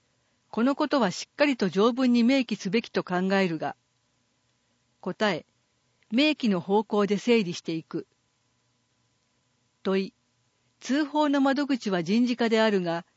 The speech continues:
窓口担当者によって通報事案の取り扱いに齟齬があってはいけない。マニュアルやガイドラインを整備すべきではないか。答え。国のガイドラインや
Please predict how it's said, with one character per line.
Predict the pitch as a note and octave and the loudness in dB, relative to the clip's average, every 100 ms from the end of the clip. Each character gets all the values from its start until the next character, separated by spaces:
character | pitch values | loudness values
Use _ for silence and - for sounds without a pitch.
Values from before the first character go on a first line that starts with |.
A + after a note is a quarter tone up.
| _ _ - | _ _ -6
窓 | A3 G#3+ C#4+ | -2 0 0
口 | D4 - | -2 0
担 | C#4+ C#4 | 0 2
当 | C#4+ C4+ | 2 0
者 | A3+ | 2
に | F#3+ F3 | -2 0
よ | D#3+ | -4
っ | |
て | _ F3+ E3+ _ | _ -4 -4 _
通 | - B3+ C#4 | -4 -2 0
報 | C#4+ C#4 | 2 2
事 | A#3 C#4 | 2 2
案 | A#3+ G3 | 4 2
の | F3 D#3+ | 0 -2
取 | G#3 B3 | -2 2
り | |
扱 | B3+ - A#3 A3+ | 0 0 0 2
い | |
に | G#3+ G#3 | 2 0
齟 | C#4+ | 0
齬 | C#4 | 0
が | F#3+ F#3+ | 2 0
あ | |
っ | |
て | G#3 F#3 | 0 -4
は | E3+ | -4
い | E3 | -4
け | - E3+ | -4 -4
な | D#3+ | -2
い。 | D#3+ _ _ _ _ _ _ _ - | -6 _ _ _ _ _ _ _ -4
マ | G3 | 2
ニ | A#3+ | 4
ュ | C#4+ | 4
ア | C4+ | 4
ル | C4 | 4
や | B3 A3+ | 4 4
ガ | G#3 C#4 | 2 2
イ | |
ド | C#4+ | 4
ラ | C#4+ | 4
イ | C#4 A3+ | 4 4
ン | F#3+ | 2
を | |
整 | D#3+ C4 B3 | 0 0 2
備 | F#3 | 0
す | - | -2
べ | G3 A#3 | -2 0
き | G3+ | 0
で | F3+ | 0
は | E3+ | 0
な | F3+ | -2
い | D#3 | -4
か。 | E3 D3 _ _ _ _ _ _ _ _ _ _ _ _ - | -8 -10 _ _ _ _ _ _ _ _ _ _ _ _ -10
答 | F#3 A3 G#3 | -6 -2 -2
え。 | D3+ _ _ _ _ _ _ | -2 _ _ _ _ _ _
国 | - A3 C#4+ | -2 0 2
の | D4 | 0
ガ | C#4+ D4 | 2 0
イ | |
ド | C#4+ | 2
ラ | D4 C4 | 2 2
イ | G3 | 2
ン | F3+ | 0
や | E3 | -2